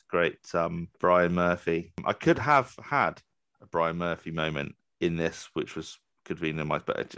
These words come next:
obviously it didn't. It just took, yeah, he took, what, good three months to choose. I just love how Marcus said,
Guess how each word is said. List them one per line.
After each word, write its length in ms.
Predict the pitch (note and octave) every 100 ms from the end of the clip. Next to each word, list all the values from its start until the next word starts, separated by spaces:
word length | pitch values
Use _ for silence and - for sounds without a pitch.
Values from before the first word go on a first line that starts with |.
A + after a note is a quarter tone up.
| -
obviously 220 | - D2
it 60 |
didn't. 220 | F#2 D#2+ D#2+
It 60 | -
just 160 | F3 -
took, 180 | B2+ -
yeah, 160 | G#2
he 60 | E2+
took, 220 | - - -
what, 240 | G#2 - - -
good 140 | G2+
three 200 | - G#2
months 240 | G2+ F#2
to 80 | -
choose. 400 | - - G2+ G2+
I 40 | G#2
just 180 | A2+
love 160 | A#2+ G#2
how 260 | G#2 F2+ -
Marcus 340 | F#2 F2+ -
said, 120 | F#2+